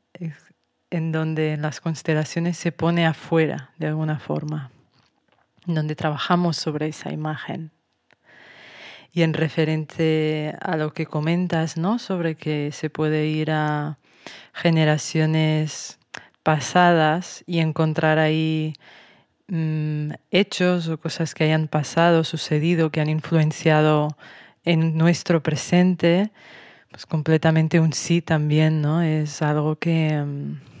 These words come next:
muchas veces ocurre en las constelaciones, que encontramos, ah, como una abuela o un bisabuelo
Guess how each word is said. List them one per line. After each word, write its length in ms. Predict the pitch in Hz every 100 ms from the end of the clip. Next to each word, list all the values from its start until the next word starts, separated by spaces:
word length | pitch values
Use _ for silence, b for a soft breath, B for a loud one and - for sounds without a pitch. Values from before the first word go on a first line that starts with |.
| B B _ _ - B B B
muchas 400 | 170 160 - 160
veces 380 | 151 160 - 160
ocurre 400 | 165 - 160 165
en 80 | 160
las 180 | 156 -
constelaciones, 1000 | 156 - 156 147 147 - 160 156 151 -
que 240 | 156 151
encontramos, 960 | 147 151 151 143 147 151 160 160 151 - B B B B B B B _ _
ah, 1000 | 165 160 156 156 151 147 143 143 151 139 - _
como 320 | - 156 160
una 160 | 160 156
abuela 580 | 147 165 165 165 156 156
o 40 |
un 160 | 156 156
bisabuelo 960 | 160 - 143 156 160 160 160 156 151